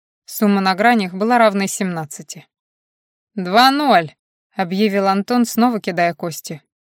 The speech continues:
"Слухи о том, что не только твоя жена согревала князю постель, правда?" На мгновение на лице хозяина дома промелькнуло нечто похожее на алчущее ожидание. И это удерживало Василия от того, чтобы банально ударить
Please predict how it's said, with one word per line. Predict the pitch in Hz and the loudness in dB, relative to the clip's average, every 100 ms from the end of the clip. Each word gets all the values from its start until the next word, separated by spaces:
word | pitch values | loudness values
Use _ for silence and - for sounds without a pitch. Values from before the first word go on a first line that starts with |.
| _ _ _ | _ _ _
"Слухи | - - 220 - | -6 0 0 4
о | 214 | 2
том, | 202 220 220 | 4 0 0
что | - | 0
не | 214 226 | 2 2
только | 226 190 160 | 2 -2 -2
твоя | 170 180 185 | -4 -2 -2
жена | 180 190 180 | -2 -4 -4
согревала | - 185 185 185 185 180 | -6 -6 -2 0 0 0
князю | - 196 185 165 | -4 -4 -4 -6
постель, | 156 185 - 180 | -8 -8 -6 -8
правда?" | 160 196 226 247 165 - _ _ _ _ _ _ _ | -4 0 0 -2 -8 -10 _ _ _ _ _ _ _
На | 208 214 | 0 2
мгновение | 220 233 240 277 220 202 | 4 4 4 4 2 2
на | 202 | 0
лице | 202 - 240 | -2 -2 0
хозяина | 226 208 233 208 196 | 0 2 2 2 0
дома | 196 254 208 165 | 0 2 0 -2
промелькнуло | 185 190 208 214 247 269 220 | -4 -2 -2 -2 -2 2 2
нечто | 214 240 - | 2 -2 -4
похожее | 180 190 - 254 208 190 180 | -2 -2 0 -2 0 -2 -2
на | 180 175 | -4 -4
алчущее | 214 214 - 214 - 208 196 | -2 -2 -4 -6 -2 0 2
ожидание. | 208 190 196 226 190 160 147 _ _ _ - | 0 -2 0 0 0 -8 -16 _ _ _ -2
И | 233 | 2
это | 254 240 | 2 2
удерживало | 240 208 277 233 214 202 | 0 2 0 0 2 2
Василия | 202 208 - 247 226 196 | 4 2 0 0 2 2
от | - | 2
того, | 208 202 262 | 0 2 0
чтобы | 220 - 175 180 | -2 -4 -4 2
банально | 208 226 269 233 220 | 2 4 2 2 2
ударить | 208 226 262 185 - | 2 2 2 0 -8